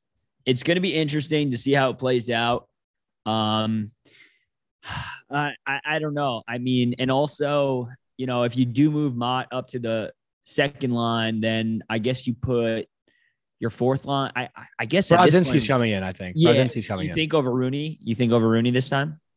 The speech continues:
Speaker 2: People
Speaker 1: both
Speaker 2: were
Speaker 1: of
Speaker 2: saying,
Speaker 1: them?
Speaker 2: I saw some people tweeting that Rooney was playing, like, a great game 'cause he has fresh legs. I, I didn't think he was anything
Speaker 1: He
Speaker 2: special
Speaker 1: was,
Speaker 2: at all.
Speaker 1: he didn't play
Speaker 2: And
Speaker 1: bad. He didn't play good. He
Speaker 2: but
Speaker 1: just
Speaker 2: not to
Speaker 1: was there.
Speaker 2: nitpick on the first goal, on Pat Maroon's goal, there were four Rangers around the crease,
Speaker 1: Yeah.
Speaker 2: and no one,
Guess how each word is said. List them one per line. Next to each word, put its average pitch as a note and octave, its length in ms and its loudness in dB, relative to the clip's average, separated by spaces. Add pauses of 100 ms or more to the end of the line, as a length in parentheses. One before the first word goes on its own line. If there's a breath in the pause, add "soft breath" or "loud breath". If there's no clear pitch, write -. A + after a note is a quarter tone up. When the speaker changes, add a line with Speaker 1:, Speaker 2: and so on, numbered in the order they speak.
(220)
Speaker 2:
People A#3+ 240 6
Speaker 1:
both - 80 8
Speaker 2:
were A#3 80 8
Speaker 1:
of E3+ 40 6
Speaker 2:
saying, F#3 200 4
Speaker 1:
them? E3 80 4
Speaker 2:
I G3+ 60 6
saw C4+ 200 6
some A#3+ 200 6
people G3+ 200 4
tweeting F3+ 240 4
that C#3 120 4
Rooney D3+ 280 2
was B2+ 140 0
playing, C#3+ 220 -4
like, B2 120 -4
a G#2 60 -6
great A#2 300 -4
game B2 280 0
'cause - 80 -10
he A2+ 80 -2
has G#2+ 120 -4
fresh - 360 -4
legs. A#2+ 260 -2
I, - 240 0
I E3+ 100 0
didn't G#3 160 0
think F3+ 160 -2
he E3+ 120 0
was D#3 160 0 (180)
anything D#3+ 300 -2
Speaker 1:
He D#3 80 2
Speaker 2:
special G3 160 4
Speaker 1:
was, F3 80 0
Speaker 2:
at F3+ 40 2
all. E3 200 2 (120)
Speaker 1:
he F3 80 -4
didn't G3+ 200 -4
play G#3 140 0
Speaker 2:
And D#3+ 40 2
Speaker 1:
bad. D#3+ 260 0
He D#3 80 -2
didn't C#3 140 -6
play C#3 140 -4
good. A#2 340 -8 (140)
He C3+ 160 4
Speaker 2:
but C3+ 100 4
Speaker 1:
just A3 80 4 (140)
Speaker 2:
not A3 60 4
to F3 60 4
Speaker 1:
was G#3+ 220 4
there. E3 220 6
Speaker 2:
nitpick - 120 -6
on D#3+ 140 -2
the D3+ 80 0
first G3+ 380 -2
goal, C#3 420 0
on B2 140 -4
Pat D#3+ 240 -2
Maroon's D3 320 -4
goal, D3+ 240 2
there D3+ 160 0
were G#3 100 0 (160)
four G#3+ 240 6
Rangers C#3+ 480 -2
around C#3+ 260 -4
the - 60 -8
crease, - 400 -6
Speaker 1:
Yeah. G#2+ 320 0
Speaker 2:
and C#3+ 240 -2
no B3+ 140 8
one, F#3+ 460 4